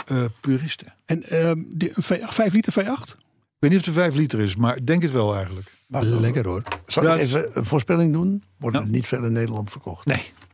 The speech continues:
Speaker 3: Nee.
Speaker 1: Nee, maar dat is nu ook al
Speaker 3: Gewoon,
Speaker 1: niet.
Speaker 3: hey, hey,
Speaker 1: Bij ons,
Speaker 3: hey.
Speaker 1: bij ons rijden al die elektrische.
Speaker 3: Ja.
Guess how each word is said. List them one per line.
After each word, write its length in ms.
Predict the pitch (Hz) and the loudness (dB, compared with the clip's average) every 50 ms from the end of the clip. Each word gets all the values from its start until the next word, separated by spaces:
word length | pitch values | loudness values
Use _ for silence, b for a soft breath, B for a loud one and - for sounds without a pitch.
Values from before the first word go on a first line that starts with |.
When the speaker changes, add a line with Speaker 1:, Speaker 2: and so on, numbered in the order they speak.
| _ _ _ _ 95 | _ _ _ _ -18
Speaker 3:
Nee. 120 | 95 95 101 | -16 -12 -8
Speaker 1:
Nee, 260 | 110 107 - - - - - | -6 -4 -4 -6 -6 -10 -8
maar 140 | - 104 104 | -4 0 2
dat 120 | 107 110 104 | 4 6 6
is 60 | 117 | 8
nu 100 | 120 120 | 8 8
ook 120 | 120 117 | 6 4
al 40 | - 123 | 4 4
Speaker 3:
Gewoon, 160 | 190 190 190 160 | 4 4 4 2
Speaker 1:
niet. 100 | 104 104 | 0 0
Speaker 3:
hey, 260 | 123 127 123 101 95 - | 0 0 0 0 -2 -2
hey, 200 | - 117 101 95 | -2 0 0 4
Speaker 1:
Bij 100 | 143 185 | 4 4
ons, 160 | 220 220 185 151 | 4 4 2 0
Speaker 3:
hey. 100 | 160 - | -2 -4
Speaker 1:
bij 180 | 147 147 165 214 | -2 2 4 4
ons 160 | 220 185 156 | 4 4 2
rijden 280 | 165 175 165 160 151 | 2 2 2 2 2
al 140 | 151 156 147 | 2 0 2
die 120 | 143 147 143 | 2 2 2
elektrische. 540 | 151 196 190 - 202 196 - 196 175 143 - _ _ _ _ | 2 0 -4 -6 -8 -10 -10 -10 -14 -14 -16 _ _ _ _
Speaker 3:
Ja. 220 | - 123 110 - | -4 -2 -2 -2